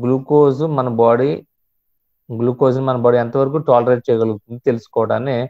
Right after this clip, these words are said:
glucose tolerance test అని అంటారు అనమాట. అయితే ఇది ఎందుకు సార్ అసలు గ్లూకోజ్, చూడండి, ఇదే definition, మీకు సింపుల్గా నేను definition చెప్పాను, ఇక్కడ థియరిటికల్గా definition చూడండి. So, the glucose tolerance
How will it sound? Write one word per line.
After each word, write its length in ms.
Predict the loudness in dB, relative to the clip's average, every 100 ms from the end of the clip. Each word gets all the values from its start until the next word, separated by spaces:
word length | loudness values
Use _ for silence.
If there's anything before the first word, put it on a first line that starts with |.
| _ _ _ _ -12
glucose 720 | -2 0 0 0 0 2 -2 0
tolerance 500 | 0 2 0 -2 -6 -6 -4
test 220 | -4 -6
అని 120 | -6
అంటారు 220 | -6 -6 -6
అనమాట. 220 | -8 -10 -14 _ _ _ _ _ -2
అయితే 320 | -2 4 4 4 0 -4 -16 -14
ఇది 140 | -6 2 2
ఎందుకు 300 | 2 0 0
సార్ 220 | 2 2
అసలు 200 | 2 -2 -2
గ్లూకోజ్, 440 | -4 0 0 0 -6 -8 -10
చూడండి, 360 | -6 -4 -2 -2
ఇదే 140 | -2 0
definition, 460 | -2 -2 -8 -8 -8
మీకు 140 | -6
సింపుల్గా 360 | -6 -4 -2 -2
నేను 180 | -2 -2
definition 420 | -2 -2 -10 -8
చెప్పాను, 300 | -6 -8 -8 -14 _ _ _ _ -10
ఇక్కడ 200 | -4 -2 0
థియరిటికల్గా 600 | 0 0 0 0 4 4
definition 540 | 4 2 0 -8 -10 -12
చూడండి. 420 | -12 -12 _ -20 -20 _ _ _ -2
So, 40 |
the 180 | 2 2
glucose 480 | 2 0 4 2 2 2
tolerance 480 | 2 4 0 -2